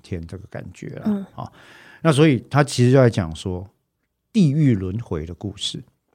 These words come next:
Speaker 1: 地狱审判，
Speaker 2: 嗯。
Speaker 1: 然后要不要进入轮回的故事，
Speaker 2: 嗯。
Speaker 1: 啊。那本质上当然是一部神话奇幻电影，但这部剧啊，一般人看都会觉得很有趣或者很受感动，是因为里面加进了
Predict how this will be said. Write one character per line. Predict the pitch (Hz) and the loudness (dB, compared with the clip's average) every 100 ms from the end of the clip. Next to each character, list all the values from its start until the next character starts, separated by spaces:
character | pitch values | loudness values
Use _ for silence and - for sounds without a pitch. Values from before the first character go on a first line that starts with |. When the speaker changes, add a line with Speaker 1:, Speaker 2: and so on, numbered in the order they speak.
| _ | _
Speaker 1:
地 | - | 2
狱 | 170 151 | 4 4
审 | 110 104 87 | 2 -2 -2
判， | 101 104 | -2 -2
Speaker 2:
嗯。 | |
Speaker 1:
然 | 87 | -2
后 | 95 | 0
要 | 143 | 2
不 | 120 | 2
要 | 110 | 2
进 | - 113 | 2 2
入 | 107 87 | 2 -2
轮 | 82 87 | -6 -6
回 | 87 | -6
的 | 80 82 | -6 -8
故 | - 95 | -10 -10
事， | - - 120 147 | -10 -10 -10 -12
Speaker 2:
嗯。 | 170 | -12
Speaker 1:
啊。 | - - _ _ _ | -14 -16 _ _ _
那 | 147 147 - _ | 0 0 0 _
本 | - 135 | 2 4
质 | 160 | 4
上 | 247 202 | 4 6
当 | 233 | 6
然 | 175 170 | 6 4
是 | 202 | 4
一 | 165 | 4
部 | 175 139 - _ _ _ _ - | 4 2 -4 _ _ _ _ -6
神 | - 131 | 2 2
话 | 131 170 | 4 0
奇 | - - 113 | 0 -2 0
幻 | 147 120 | 2 2
电 | 147 | 2
影， | 104 82 - _ _ _ - | 2 -2 -14 _ _ _ -2
但 | 240 214 | 0 2
这 | - 208 | 4 4
部 | 220 160 - | 4 2 -2
剧 | - 226 139 | -4 2 2
啊， | 90 - | 2 0
一 | 190 | 0
般 | 180 180 | 2 2
人 | 135 120 | 2 0
看 | - 151 | 0 0
都 | 147 | 2
会 | 120 | 2
觉 | 113 | 0
得 | |
很 | 110 110 | 0 0
有 | 120 - | -2 -4
趣 | - - - 113 | -10 -10 -4 -2
或 | 113 | 0
者 | 101 92 | -2 -2
很 | 98 87 | -4 -4
受 | - 156 107 | 2 2 2
感 | 110 82 | -2 -6
动， | 90 110 | -4 -4
是 | 95 113 | -2 -2
因 | 107 | 0
为 | 104 | 0
里 | 95 92 | -2 0
面 | 131 135 101 | 2 2 0
加 | 151 127 | 0 0
进 | 127 151 117 98 | 0 0 0 -2
了 | 85 80 | -6 -10